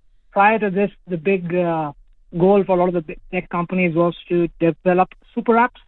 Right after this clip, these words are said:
Now Elon Musk is going after becoming the everything app. And, uh, interestingly, there's also a financial component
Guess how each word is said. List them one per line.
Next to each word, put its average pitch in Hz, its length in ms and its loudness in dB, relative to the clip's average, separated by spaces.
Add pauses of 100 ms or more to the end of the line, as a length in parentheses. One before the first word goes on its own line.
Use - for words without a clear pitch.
(400)
Now 180 300 4
Elon 180 280 0
Musk 175 340 -2
is 165 200 -4
going 175 240 -2
after 165 520 -4 (160)
becoming 170 460 -4
the 170 220 -2 (100)
everything 185 400 0
app. 139 240 -12 (420)
And, 170 400 0
uh, 165 140 0
interestingly, 196 640 2
there's 170 300 0
also 185 500 -2
a 175 180 -2 (160)
financial 185 600 2
component 160 540 -6